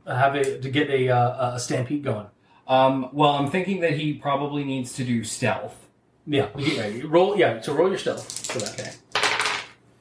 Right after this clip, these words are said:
Speaker 2: Um, okay, okay, so that's, uh, oh, um,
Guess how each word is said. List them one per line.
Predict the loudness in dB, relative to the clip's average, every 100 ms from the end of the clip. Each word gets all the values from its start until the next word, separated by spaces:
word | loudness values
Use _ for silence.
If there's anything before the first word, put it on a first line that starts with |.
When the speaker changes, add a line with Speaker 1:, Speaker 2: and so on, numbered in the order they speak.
| _ _ _ _ _ -4
Speaker 2:
Um, | 0 4 4 2 0 -4 -8 _ _ _ -20 -14 -2
okay, | 0 2 0 -2
okay, | -8 -2 -2 -2
so | 0
that's, | 2 2 2
uh, | 2 4 4 4 4 4 0 -4 _ _ _ _ _ -2
oh, | 4 4 2 -2
um, | 0 2 4 2 -2 -6